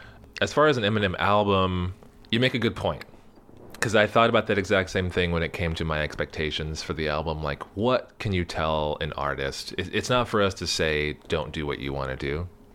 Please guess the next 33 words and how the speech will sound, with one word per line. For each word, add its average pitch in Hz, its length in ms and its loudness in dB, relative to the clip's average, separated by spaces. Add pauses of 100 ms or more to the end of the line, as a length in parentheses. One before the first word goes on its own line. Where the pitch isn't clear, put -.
(420)
I 92 100 4
can 98 200 -4
say 90 400 2
that 80 340 -2
probably 110 460 2
from 87 220 -4
this 85 200 -2
point 92 400 -4
on, 80 600 -2 (1000)
my 95 180 2
expectations 90 640 -2
for 78 140 -4
Eminem 73 540 -4
music 71 540 -6 (760)
don't 73 220 -4
exist. - 500 -8 (480)
One 95 180 0
of 107 80 2
the 98 60 -6
things 104 180 0
I'm 90 140 2
most 101 260 0
upset 95 380 0
about 80 300 -2
with 78 100 -6
this 82 160 -6
album 78 320 -4
is 76 100 -6
that 76 140 -2
I 78 60 -4
finally 85 340 -4
came 85 220 -6
around 76 600 -6